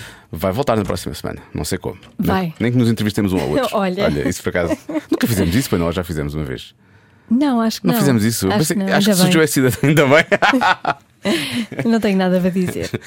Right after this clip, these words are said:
Speaker 1: Surgiu essa ideia, acho que foi quando fizemos o primeiro aniversário do podcast. Mas depois acabamos por não fazer.
Speaker 2: Pois, acho que não.
Speaker 1: Não, depois não fizemos.
Speaker 2: Às vezes somos sensatos.
Speaker 1: Sim, às vezes tomamos boas decisões, hein?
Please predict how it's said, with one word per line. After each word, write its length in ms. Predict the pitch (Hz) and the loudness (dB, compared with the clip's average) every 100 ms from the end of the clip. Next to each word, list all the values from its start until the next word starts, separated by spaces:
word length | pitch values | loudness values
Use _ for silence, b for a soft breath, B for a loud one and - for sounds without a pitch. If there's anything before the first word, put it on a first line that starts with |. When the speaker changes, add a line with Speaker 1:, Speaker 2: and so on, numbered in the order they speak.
| B B | B B
Speaker 1:
Surgiu 280 | - 160 170 | -4 0 2
essa 160 | 151 | 2
ideia, 160 | 135 135 | 2 2
acho 80 | 135 | 2
que 20 | |
foi 80 | 139 | 0
quando 140 | 139 | 0
fizemos 280 | 123 123 123 | 0 0 2
o 40 | 117 | 0
primeiro 300 | 117 117 110 | 0 2 2
aniversário 440 | 110 - 107 98 | 0 -2 -2 -2
do 80 | 95 | -4
podcast. 580 | 95 92 78 87 - - | -6 -6 -8 -10 -14 -12
Mas 100 | 98 | -10
depois 140 | 95 101 | -4 -4
acabamos 200 | 98 95 | -4 -6
por 120 | 90 | -6
não 60 | 90 | -6
fazer. 280 | 92 90 - _ - - | -6 -10 -12 _ -20 -10
Speaker 2:
Pois, 260 | 190 170 156 | -6 -6 -8
acho 180 | 170 | -10
que 80 | - | -10
não. 220 | 170 170 - | -10 -10 -8
Speaker 1:
Não, 240 | 95 87 | -4 -4
depois 200 | 87 - | -6 -8
não 100 | 85 85 | -8 -8
fizemos. 340 | 76 71 - - _ - - | -10 -12 -14 -20 _ -18 -8
Speaker 2:
Às 160 | 233 190 | -6 -4
vezes 180 | 190 - | -4 -4
somos 200 | 190 - | -6 -4
sensatos. 500 | 220 - - - - 131 | -4 -4 -8 -8 -4 -2
Speaker 1:
Sim, 160 | 135 120 | 2 2
às 320 | 156 139 101 | 2 0 0
vezes 180 | 117 135 | -2 0
tomamos 220 | 135 90 | 0 2
boas 220 | 107 135 | 2 0
decisões, 500 | - 143 87 82 254 | 0 -2 0 0 0
hein? 220 | 101 131 | 0 -4